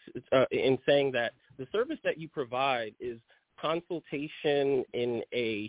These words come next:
human resource, uh, type of, type of manner in which maybe someone isn't quite sure what they should do in the situation, or maybe they don't wanna take their issue to H R, like consulting, basically? Is that, and then they can see where they can go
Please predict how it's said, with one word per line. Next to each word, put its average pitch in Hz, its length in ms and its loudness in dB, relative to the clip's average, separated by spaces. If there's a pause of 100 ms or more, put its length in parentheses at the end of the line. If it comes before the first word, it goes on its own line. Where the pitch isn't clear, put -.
human 156 300 4 (120)
resource, 131 840 2 (640)
uh, 101 600 4 (580)
type 151 200 4
of, 127 180 2 (160)
type 139 180 0
of 120 160 -6
manner 143 480 0
in 123 160 -8
which 127 140 -8 (360)
maybe 131 320 -4
someone 131 480 -2
isn't 131 320 -6
quite 123 180 -2 (120)
sure 127 100 -2
what 117 180 -2
they 113 180 -6
should 101 120 -14
do 120 220 4
in 117 80 6
the 110 140 0
situation, 131 360 2
or 98 60 4
maybe 123 240 2 (260)
they 120 80 4
don't 113 180 4
wanna 127 340 4
take 135 180 0
their 123 260 2
issue 123 440 -6
to - 100 -8
H 113 180 -2
R, 98 140 2
like 117 180 0
consulting, 151 600 4
basically? 180 460 2
Is 104 160 -8
that, 123 180 6 (160)
and 127 180 4
then 123 220 2
they 123 100 0
can 120 220 -8
see 139 100 -6
where 123 120 0
they 117 100 -4
can 113 120 -6
go 113 140 -2